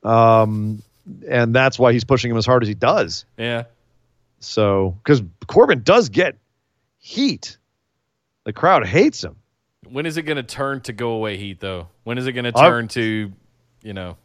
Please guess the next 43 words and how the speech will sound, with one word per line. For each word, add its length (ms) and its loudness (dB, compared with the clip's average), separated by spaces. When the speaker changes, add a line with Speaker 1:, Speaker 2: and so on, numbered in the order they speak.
Speaker 2:
we 140 -4
don't 100 0
Speaker 1:
It's 80 0
Speaker 2:
want 80 8
Speaker 1:
already 140 6
Speaker 2:
you? 60 -2
Speaker 1:
there. 460 0
It's 120 -10
just, 480 -2
Speaker 2:
I 120 4
think 140 2
it 60 0
was 80 4
Speaker 1:
you 60 6
Speaker 2:
there 120 6
Speaker 1:
know. 40 6
Speaker 2:
earlier 340 4
this 240 -2
year 360 -2
with 180 -6
the 80 -6
Constable 440 -4
Corbin 340 0
stuff, 280 -4
but 80 0
I 80 2
think 180 -4
it's, 380 -8
it 200 -8
might 220 0
be 80 -4
coming 240 -2
back 240 0
around 320 -2
to 80 -6
just, 260 -6
like, 340 -6
"Jesus 340 -6
Christ, 300 -4
we 100 -8
hate 200 -6
this 140 -14
guy." 240 -12